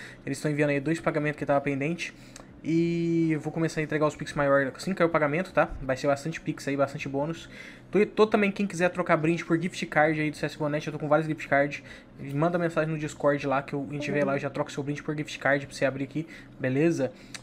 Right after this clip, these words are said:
Bem sa-, bem fácil, bem simples. E lembrando, o código ativo é cinco friend. Hoje ainda sai o formulário dele atualizado pra vocês, beleza? Quando você ver esse vídeo aqui, vai ser o primeiro, o segundo vai ser o formulário.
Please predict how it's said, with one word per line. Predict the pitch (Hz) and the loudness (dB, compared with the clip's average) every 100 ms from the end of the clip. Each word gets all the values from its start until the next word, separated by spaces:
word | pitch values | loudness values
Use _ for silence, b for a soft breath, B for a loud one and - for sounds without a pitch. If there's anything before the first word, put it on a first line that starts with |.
| - | -2
Bem | 147 165 | 2 2
sa-, | - 151 | 4 4
bem | 151 151 151 | 4 0 0
fácil, | - 147 147 | 2 2 0
bem | 147 | -4
simples. | - 151 160 | -6 -6 0
E | |
lembrando, | 180 165 185 | 2 4 2
o | 180 | 2
código | 170 165 160 | 2 2 2
ativo | 165 160 | 0 0
é | 160 | -2
cinco | - 180 185 | -4 -6 -2
friend. | 147 147 165 165 165 B - - | 0 2 2 2 0 B -2 2
Hoje | 196 190 | 4 4
ainda | 175 165 | 4 2
sai | 165 156 | 4 2
o | |
formulário | 156 151 147 143 139 | 2 2 6 6 4
dele | 143 | 0
atualizado | 143 147 139 143 | 0 0 2 2
pra | 143 143 | 2 -2
vocês, | 139 - 165 | -2 -2 -2
beleza? | 143 131 147 156 160 156 B - | 0 0 0 -2 -4 -4 B -10
Quando | 147 143 | -6 -6
você | |
ver | 143 | -6
esse | 139 | -4
vídeo | 151 151 | -4 -4
aqui, | 147 | -4
vai | 147 | -4
ser | 160 | -4
o | |
primeiro, | 175 190 | -2 -2
o | |
segundo | - 165 170 | -2 -4 -2
vai | 170 | -2
ser | 165 | -2
o | 165 | -2
formulário. | 165 160 147 156 | -2 2 4 2